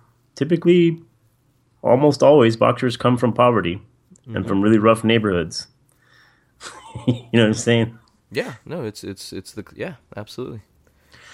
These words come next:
Speaker 1: That's what makes it, like, that's what makes it slightly uncomfortable, right? 'Cause we were talking about a different sport. Would you feel that way? Would it have that same National Geographic-y feeling to it?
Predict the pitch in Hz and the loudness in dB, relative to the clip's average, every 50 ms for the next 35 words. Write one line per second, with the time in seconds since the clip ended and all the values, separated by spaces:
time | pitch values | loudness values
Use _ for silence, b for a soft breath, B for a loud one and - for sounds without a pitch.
0 | b b b b b _ - 113 123 120 - 120 107 104 104 98 - 110 98 - | b b b b b _ 0 0 0 0 0 -4 -2 -2 -2 -2 -4 -8 -8 -8
1 | _ _ - 101 98 - - - _ _ - - 123 120 - 123 107 104 104 98 | _ _ -6 -6 -6 -6 -8 -20 _ _ -6 -6 -6 -4 -2 -2 0 0 0 -2
2 | - 104 98 - 104 98 69 92 95 90 90 - 104 98 90 90 87 80 82 80 | -2 -8 -8 -2 -2 -2 -2 -2 -6 -6 -6 -4 -4 -4 -4 -6 -12 -10 -10 -8
3 | 78 82 92 95 - - _ _ _ _ _ _ _ _ _ _ _ _ _ _ | -6 -6 -8 -8 -10 -20 _ _ _ _ _ _ _ _ _ _ _ _ _ _
4 | _ _ _ _ _ _ _ _ - 117 104 110 - - - - 113 113 117 113 | _ _ _ _ _ _ _ _ -8 -6 -6 -6 -10 -14 -4 0 2 2 4 4
5 | 135 120 120 123 120 117 110 104 98 110 113 - 113 98 - - - 113 117 - | 2 2 4 4 4 4 4 2 0 -2 -6 -6 -6 -10 -8 -6 -2 -2 -2 -2
6 | 101 104 95 104 104 - - 110 110 113 113 113 120 123 127 127 120 - _ _ | -4 -10 -10 -10 -12 -8 -4 -4 0 0 0 0 0 -4 -4 -6 -12 -16 _ _
7 | _ _ _ _ _ _ _ _ _ _ _ _ _ _ _ _ _ _ - 101 | _ _ _ _ _ _ _ _ _ _ _ _ _ _ _ _ _ _ -10 -8
8 | 98 98 95 107 107 104 104 101 82 - 117 113 107 107 104 101 104 104 - 110 | -8 -6 -2 -2 -2 0 0 -4 -4 0 -2 0 0 0 0 -2 -2 -2 -4 -6
9 | 101 92 - - b b b b b b _ - 107 101 90 98 92 90 - - | -6 -6 -10 -18 b b b b b b _ -6 -6 -6 -4 -2 -2 -2 -2 -4
10 | - 92 - - 95 95 92 - - - 98 101 101 104 107 107 107 117 120 123 | -8 -14 -14 -10 -10 -10 -10 -10 -6 -4 -4 -2 -2 -2 -4 -6 -6 -6 -8 -8
11 | 123 | -8